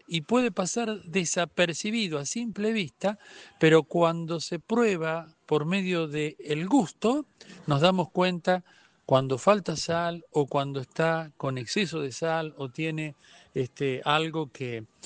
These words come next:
que, que la hace distinta. Eh, al sabor de la comida. El cristiano tiene que ser sal y luz, es decir, ser una persona con convicciones,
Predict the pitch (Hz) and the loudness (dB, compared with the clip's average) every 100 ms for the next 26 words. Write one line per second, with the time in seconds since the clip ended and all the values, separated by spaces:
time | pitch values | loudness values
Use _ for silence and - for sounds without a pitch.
0 | - - _ - 120 110 139 131 139 143 | -20 -20 _ -4 -2 0 0 2 2 0
1 | - 143 131 131 - 120 101 98 104 - | -4 -6 -8 -10 -10 -10 -8 -8 -8 -10
2 | - - - - - - 127 120 123 123 | -20 -18 -16 -18 -20 -8 -2 0 2 0
3 | - 139 156 151 135 - 113 110 113 113 | 2 4 4 2 -2 -4 -4 -4 -4 -8
4 | - _ - 160 156 160 156 190 - 262 | -16 _ -4 2 4 2 0 -2 0 0
5 | 285 208 208 190 170 156 196 170 - 240 | 2 0 -2 -4 -4 -4 -2 -4 -4 -4
6 | 294 285 - 160 131 117 - - 156 165 | -4 -8 -6 -4 -2 -4 -6 -4 -2 -2
7 | - 160 139 214 220 202 165 156 151 202 | -4 -4 -4 -2 -2 -2 -4 -4 -4 -2
8 | 208 226 - - - - 151 160 143 131 | 0 -2 -6 -20 -4 0 2 2 2 0
9 | - 220 233 190 156 151 | -2 0 2 2 -2 -6